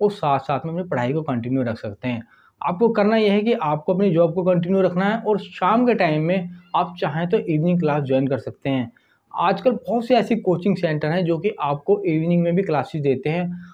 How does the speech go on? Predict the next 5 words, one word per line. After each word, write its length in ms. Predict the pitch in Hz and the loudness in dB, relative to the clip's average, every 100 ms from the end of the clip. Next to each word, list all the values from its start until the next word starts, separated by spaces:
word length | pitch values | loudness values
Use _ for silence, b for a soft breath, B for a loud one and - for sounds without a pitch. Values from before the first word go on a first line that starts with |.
| B | B
आप 180 | 156 170 - | -4 -4 -4
किसी 220 | - 240 | -2 0
भी 240 | 202 226 233 233 _ _ _ _ | 2 2 2 -2 _ _ _ _
इंस्टीट्यूट 400 | 202 185 202 196 | -4 2 2 2
से 360 | - 202 208 | 4 6 6